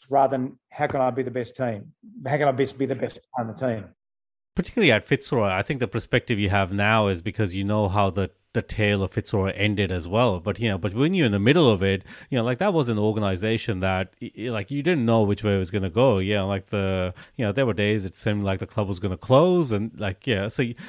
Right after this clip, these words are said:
Speaker 2: so, so it's, I, I think it's actually probably okay to understand why players, uh, in that setting might have become more selfish or more mercenary to go, "Well, you know, like, mate, I gotta do whatever I can to kinda see my career prolong."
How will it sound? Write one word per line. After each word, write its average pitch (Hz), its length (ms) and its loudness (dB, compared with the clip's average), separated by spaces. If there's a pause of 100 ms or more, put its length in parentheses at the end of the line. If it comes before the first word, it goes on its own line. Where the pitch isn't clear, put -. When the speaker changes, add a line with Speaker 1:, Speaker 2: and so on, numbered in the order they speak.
Speaker 2:
so, 139 220 -6
so 143 160 -6
it's, 135 320 -4
I, 143 300 0
I - 20 2
think 185 180 -2
it's - 140 -4
actually 107 540 -6
probably 101 520 -4
okay 113 500 -2
to 123 140 -4
understand 98 460 -4
why 95 280 -2
players, 98 640 -4 (260)
uh, 95 280 -4
in 123 160 0
that 95 240 0
setting 95 420 -4
might 117 220 0
have 113 100 0
become 95 260 -4
more 92 480 -2
selfish 92 520 -8
or - 40 -6
more 95 160 -4
mercenary 92 680 -4
to 95 100 -12
go, 92 220 -4
"Well, 92 260 -4 (260)
you 117 80 -4
know, 87 60 -2
like, 92 160 -4
mate, 101 160 -2
I 101 140 0
gotta 101 180 0
do 98 140 -2
whatever 92 260 -2
I 92 160 -2
can 87 320 -6
to 85 100 -14
kinda 90 520 -6
see - 240 -8
my 95 240 -4
career 90 360 -4
prolong." 92 560 -4